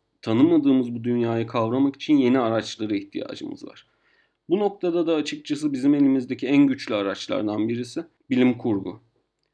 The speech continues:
Şimdi biliyorum birçok insanın kafasında ki siz de eğer bilim kurgu seven biriyseniz sıkça tanık olduğunuz şeyler bunlar. İşte bilim kurgunun çocuk işi olarak düşünülmesi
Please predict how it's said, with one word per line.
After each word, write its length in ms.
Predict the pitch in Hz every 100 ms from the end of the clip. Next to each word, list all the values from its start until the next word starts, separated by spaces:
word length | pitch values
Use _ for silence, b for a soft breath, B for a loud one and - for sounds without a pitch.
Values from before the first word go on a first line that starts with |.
| _
Şimdi 360 | - 139 151 156
biliyorum 500 | 175 180 120 110 135
birçok 300 | 151 135 127
insanın 520 | 113 113 110 110 107
kafasında 800 | - 110 104 - 107 113 123 95
ki 120 | 123
siz 320 | 113 123 113
de 60 | 113
eğer 300 | 107 107 104
bilim 240 | 107 113
kurgu 260 | 110 120 117
seven 380 | 120 113 110 110
biriyseniz 460 | 113 113 110 107
sıkça 340 | - 120 - 110
tanık 300 | 113 110 113
olduğunuz 440 | 110 107 120 113
şeyler 360 | - 98 90 98
bunlar. 240 | 98 98
İşte 260 | - - 110
bilim 260 | 110 113
kurgunun 420 | 113 117 113 113 113
çocuk 380 | 120 113 117
işi 200 | - -
olarak 440 | 78 - 90 90 _
düşünülmesi 720 | - 98 - - - - -